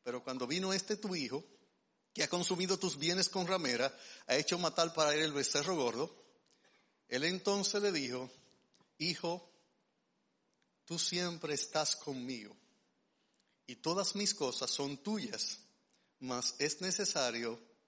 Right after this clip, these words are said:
hacer fiesta y regocijarnos, porque este tu hermano era muerto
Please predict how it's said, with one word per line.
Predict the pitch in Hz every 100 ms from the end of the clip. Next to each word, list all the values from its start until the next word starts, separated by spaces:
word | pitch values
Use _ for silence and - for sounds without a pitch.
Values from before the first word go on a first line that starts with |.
| _ _ _ _ -
hacer | 127 - 160 160
fiesta | - 156 139 - 123 117
y |
regocijarnos, | 113 120 120 - 131 190 180 117 113 - - - - - _ -
porque | 117 113 123
este | 139 165 190
tu | 208
hermano | 196 120 117 120
era | 151
muerto | 180 143 120 - -